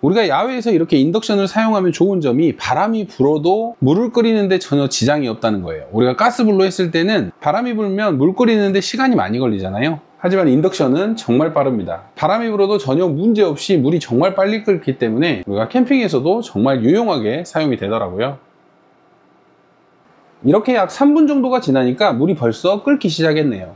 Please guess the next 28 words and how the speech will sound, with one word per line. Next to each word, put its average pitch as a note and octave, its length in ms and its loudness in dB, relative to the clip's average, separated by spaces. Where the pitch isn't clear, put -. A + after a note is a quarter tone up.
사 C#4 240 0
분 C#4 120 -2
정도 B3+ 220 -2
사용을 A#3 380 -2
했을 G#3+ 260 0
때는 A3 240 0
배터리는 F3 440 2
한 F3+ 140 0
칠 - 280 -2
프로 B3+ 220 0
정도 F#3+ 540 2
소모를 G3 380 -2
한 E3+ 140 -2
것 E3+ 60 -2
같아요. G2 360 -6
이렇게 A3+ 300 2
야외에서 A#3 440 0
오랜 G3 360 2
시간 A#3+ 260 -2
사용하는 A#3 480 2
게 A3 80 2
아니라 C#3+ 300 0
잠깐 G3+ 460 0
잠깐 A3 340 0
사용을 G3 340 0
했을 F#3 240 0
때는 F3 260 0
파워뱅크로 B3 920 -2